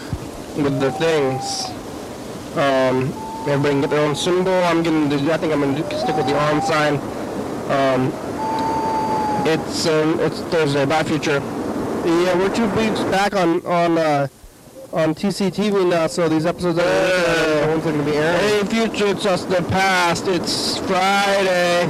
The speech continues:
Speaker 1: Would've been this one. Are you alive? Did you eat your pizza? Did you move? How was T C T V? Did everybody get, uh, alive still? How was your health? Um, did you breathe in too many things? What's at the dump?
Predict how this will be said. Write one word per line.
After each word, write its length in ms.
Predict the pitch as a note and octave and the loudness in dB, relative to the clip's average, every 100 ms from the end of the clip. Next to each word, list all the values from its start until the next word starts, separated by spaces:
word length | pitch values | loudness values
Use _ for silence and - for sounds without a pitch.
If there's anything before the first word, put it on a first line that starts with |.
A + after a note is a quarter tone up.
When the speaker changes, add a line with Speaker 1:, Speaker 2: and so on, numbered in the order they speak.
| - | -2
Speaker 1:
Would've 160 | E3+ F3 | -2 0
been 140 | D#3+ | 0
this 120 | F3 | 0
one. 120 | F#3 D3+ | 0 0
Are 20 | |
you 680 | D#3 E3+ E3+ F3 E3+ E3+ E3+ | 2 2 2 2 2 2 2
alive? 400 | F3 F3+ F#3 F3+ | 2 2 2 2
Did 80 | E3+ | 0
you 280 | F3 E3+ | 2 2
eat 100 | E3+ | 0
your 140 | D#3+ D#3+ F#3 F3+ | 0 0 0 -2
pizza? 260 | - F#3+ | 0 0
Did 100 | E3+ | 0
you 100 | D#3+ | 0
move? 460 | D#3 E3 F3+ F#3 F3+ | 0 2 2 2 2
How 160 | F3 F3 | 2 0
was 160 | D#3+ | 0
T 80 | - | -2
C 220 | F3 F#3 | 0 0
T 320 | F#3 G3+ G3+ F#3+ | 0 0 2 2
V? 260 | F3 D#3 D#3 | 2 2 2
Did 60 | |
everybody 480 | F#3 D#3+ E3+ F3 E3+ - - - - | 0 0 0 2 0 -2 -14 -14 -8
get, 240 | D#3 F3 E3+ | -2 0 2
uh, 280 | F3 E3+ E3 C#3+ | 2 2 2 2
alive 400 | D#3+ D#3+ F#3 F#3+ | 2 2 2 0
still? 260 | F#3 G#3 G3+ | 0 0 2
How 160 | F#3 F#3 | 2 2
was 100 | F3+ | 2
your 100 | F#3 | 2
health? 400 | G3 G3 D#3 - | 2 0 -2 -2
Um, 460 | E3 E3+ E3 D#3+ - - - - - - - | 0 2 2 0 -2 -12 -18 -18 -18 -12 -2
did 160 | F3+ | 0
you 80 | D#3+ | 2
breathe 340 | D#3+ E3 F3+ F3+ | 0 0 0 2
in 160 | F3 | 0
too 140 | E3 F#3+ | 0 0
many 140 | F3 | 0
things? 380 | E3+ F#3 F#3+ F3+ | 0 0 0 0
What's 220 | F3 E3 | -2 0
at 280 | - - - | 0 0 0
the 80 | F3 | -2
dump? 320 | E3 C5+ - | 0 0 0